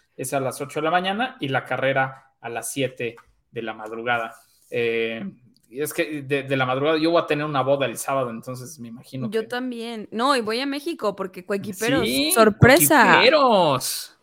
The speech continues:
Speaker 2: Vamos a
Speaker 1: Cuequi-
Speaker 2: estar en tu D N. Nos invitaron nuestros as-, amigos de Pole Position a estar por ahí en el programa. Así que, qué padre.
Speaker 1: Sí, ahí nos, nos
Speaker 2: Qué padre.
Speaker 1: vemos. Qué, qué padre, la verdad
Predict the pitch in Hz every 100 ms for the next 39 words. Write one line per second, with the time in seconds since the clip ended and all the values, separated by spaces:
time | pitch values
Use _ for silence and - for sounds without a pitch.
0 | _ _ - 208 214 214 123 190 - 233
1 | - _ _ _ _ _ _ 208 202 202
2 | 202 214 233 _ _ - 190 185 170 165
3 | 175 185 196 202 240 226 190 190 185 -
4 | 185 190 208 208 185 175 202 196 208 208
5 | 196 233 359 - _ _ _ - 175 -
6 | 196 202 190 196 202 196 175 175 190 220
7 | 359 - _ - - - 175 190 170 214
8 | 202 185 185 - _ - 202 190 165 -
9 | _ _ - 254 - 147 175 185 175 180
10 | 170 151 151 143 151 175 165 139 - -
11 | - 139 165 - 175 156 143